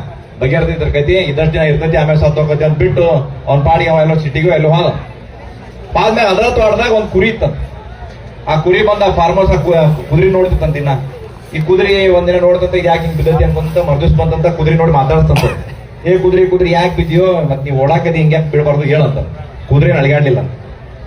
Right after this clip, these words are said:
ಅದ್ರ ಮರನೇ ಬಂತ್, ಬಂತಂತ ಕುದುರೆ, "ನೀನು ಓಡು ಕುದುರೆಪ್ಪ, ನೀನ್ ಬೀಳ್ಬಾರ್ದು, ನೀ ಬಿದ್ರದ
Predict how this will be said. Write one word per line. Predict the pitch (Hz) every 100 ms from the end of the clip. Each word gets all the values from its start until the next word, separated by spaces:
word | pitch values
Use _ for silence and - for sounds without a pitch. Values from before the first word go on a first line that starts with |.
| -
ಅದ್ರ | 120
ಮರನೇ | - 196 196
ಬಂತ್, | 196 190 196 -
ಬಂತಂತ | 196 196 190
ಕುದುರೆ, | 208 196 180 185 190
"ನೀನು | 185 175
ಓಡು | 160 180 208
ಕುದುರೆಪ್ಪ, | 190 185 180
ನೀನ್ | 180 180 170
ಬೀಳ್ಬಾರ್ದು, | 160 185 185 175 165 196 196 - - 131
ನೀ |
ಬಿದ್ರದ | 139 180 180